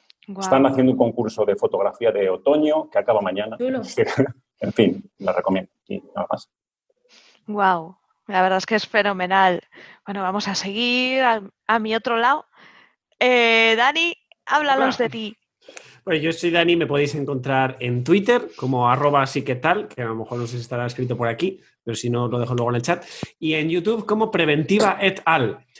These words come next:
Speaker 4: donde suelo hacer vídeos de, bueno, relacionados un poco con medicina, con salud en general, eh, con salud pública. Y en Twitter la verdad es que, bueno, retuiteo un poco de todo, no tengo así una temática. Pero vamos,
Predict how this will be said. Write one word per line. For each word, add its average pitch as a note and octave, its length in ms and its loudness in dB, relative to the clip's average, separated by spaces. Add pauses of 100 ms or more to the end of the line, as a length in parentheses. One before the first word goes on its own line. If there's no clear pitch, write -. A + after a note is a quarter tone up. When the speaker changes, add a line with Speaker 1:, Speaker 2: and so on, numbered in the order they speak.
(120)
Speaker 4:
donde C3+ 160 2
suelo C3+ 180 4
hacer C#3+ 320 2
vídeos C#3 380 2
de, A#2+ 480 2
bueno, B2+ 300 0 (140)
relacionados C3+ 520 0
un D3 80 -2
poco C#3 240 2
con C3+ 100 4
medicina, C3+ 540 2
con D3+ 120 2
salud C3 240 0
en C3 100 2
general, D#3+ 560 2 (360)
eh, A#2+ 200 2
con B2+ 180 0
salud B2+ 300 2
pública. F#3 500 2 (420)
Y C3+ 140 -2
en C3 80 2
Twitter C3+ 240 0
la C#3+ 80 4
verdad C3+ 220 4
es C3 100 0
que, C3+ 280 4
bueno, A#2+ 380 0
retuiteo A#2 460 -2
un B2 80 2
poco B2 320 2
de A2+ 120 2
todo, A2 180 2
no G#2+ 100 0
tengo A2 160 -2
así G#2+ 140 -6
una A2 120 -2
temática. G#2+ 440 -8
Pero - 100 4
vamos, B2 380 2